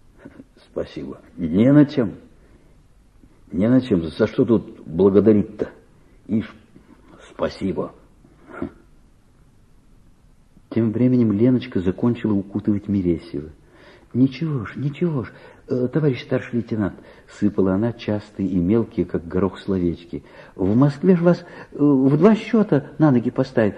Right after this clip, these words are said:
Москва ж город же ж, э, не таких, как вы, излечивает». Потому что была она излишне оживлена, что без умолку твердила, как вылечить Мересьева в два счета, понял Дегтяренко. Осмотр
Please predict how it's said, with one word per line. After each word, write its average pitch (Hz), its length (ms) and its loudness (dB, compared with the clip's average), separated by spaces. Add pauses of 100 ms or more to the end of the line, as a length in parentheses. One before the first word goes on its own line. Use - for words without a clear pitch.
(140)
Москва 202 320 2
ж 196 60 -2
город 196 440 4
же 92 160 -2
ж, - 100 -10 (240)
э, 131 100 6
не 135 360 8
таких, 190 400 4
как 220 200 2
вы, 147 600 4
излечивает». 101 640 0 (760)
Потому 120 540 2 (480)
что - 200 -6
была 113 280 -2
она 107 320 -2
излишне 101 560 -4
оживлена, 98 760 -2 (300)
что - 200 0
без 117 240 6 (120)
умолку 113 420 4
твердила, 104 680 2 (340)
как - 240 -4
вылечить 101 540 2
Мересьева 104 500 2
в 85 140 -2
два 85 180 -2
счета, - 580 -8 (440)
понял 110 440 8
Дегтяренко. 87 840 -6 (320)
Осмотр 139 800 0